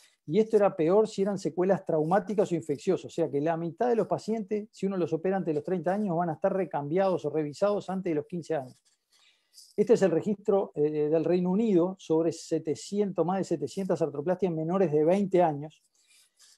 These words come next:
Eh, y es muy claro que la supervivencia acá es un poquito mejor, noventa y seis por ciento a cinco años, pero cinco años en un menor de veinte años no es nada, y eso hay que tenerlo en cuenta. Pero el resultado mejoraba,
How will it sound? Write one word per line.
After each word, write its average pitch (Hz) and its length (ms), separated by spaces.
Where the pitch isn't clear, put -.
Eh, 160 300
y 180 140
es 196 40
muy 208 140
claro 196 240
que 185 80
la 165 60
supervivencia 165 540
acá 170 100
es 160 80
un 175 80
poquito 160 280
mejor, 160 320
noventa 151 400
y 143 60
seis 220 240
por 156 200
ciento 190 300
a 143 40
cinco 185 400
años, 147 340
pero 143 160
cinco 190 380
años 190 320
en 151 100
un 185 80
menor 170 280
de 165 60
veinte 165 280
años 170 260
no 160 80
es 139 100
nada, 156 460
y 143 80
eso 151 140
hay 143 40
que 147 100
tenerlo 160 260
en 147 80
cuenta. 151 420
Pero 156 160
el 170 60
resultado 175 460
mejoraba, 185 680